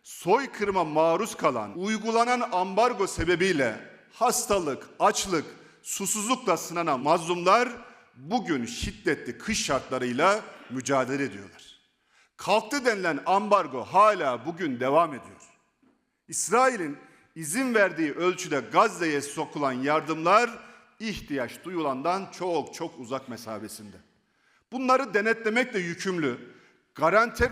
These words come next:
ülkeler ise ne ablukaya ne de yüzlerce defa ihlal edilen ateşkes anlaşmalarına karşı bir itirazda bulunamıyorlar. Biz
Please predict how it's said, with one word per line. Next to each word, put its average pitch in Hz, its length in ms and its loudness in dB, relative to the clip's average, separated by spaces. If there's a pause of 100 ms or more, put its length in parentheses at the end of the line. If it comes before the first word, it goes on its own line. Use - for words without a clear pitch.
ülkeler 190 520 0
ise 143 560 -2 (320)
ne 147 300 2
ablukaya 185 920 4 (240)
ne 185 380 0
de 214 40 4
yüzlerce 170 800 0
defa 147 340 0
ihlal 170 400 0
edilen 175 640 0 (260)
ateşkes 170 640 -4
anlaşmalarına 131 800 -6
karşı 175 600 2 (400)
bir 196 180 -2
itirazda 131 580 -4
bulunamıyorlar. 117 600 -6 (800)
Biz 254 340 2